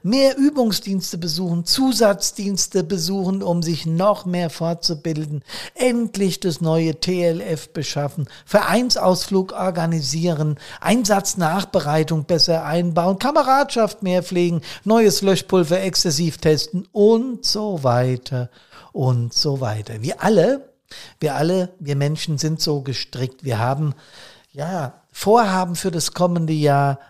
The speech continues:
neue Strategien, neue Pläne, weil es ist wie ein Neuanfang. Es geht wieder von vorne los. Der Januar ist der erste Monat im neuen Jahr, da <laughs> erzähle ich euch wahrscheinlich nichts Neues. Aber das ist genau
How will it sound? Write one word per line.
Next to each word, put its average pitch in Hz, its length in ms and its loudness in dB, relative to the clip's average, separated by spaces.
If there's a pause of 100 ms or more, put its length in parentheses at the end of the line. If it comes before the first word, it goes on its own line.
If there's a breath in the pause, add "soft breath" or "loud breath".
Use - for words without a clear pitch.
neue 156 400 0
Strategien, 143 1000 0 (400 loud breath)
neue 143 560 2
Pläne, 131 640 0 (160 loud breath)
weil 165 180 2
es 247 160 0
ist - 280 -4 (260)
wie 277 240 -4
ein 208 120 0
Neuanfang. 156 800 0
Es - 180 -6
geht 233 280 -2
wieder 208 200 2
von 202 200 0
vorne 202 340 0
los. 185 400 0 (220 loud breath)
Der 165 100 0
Januar 165 400 4
ist 147 140 0
der 175 80 0
erste 165 320 -2
Monat 143 400 0
im 131 400 -4
neuen 135 280 -2
Jahr, 139 220 0
da 143 80 -2
<laughs> - 120 -4
erzähle 202 440 -4
ich 127 120 -4
euch 131 160 -2
wahrscheinlich 123 360 -2
nichts 180 240 -2
Neues. 165 300 0 (400 loud breath)
Aber 151 200 2
das 175 380 2
ist 196 220 -4
genau 156 640 2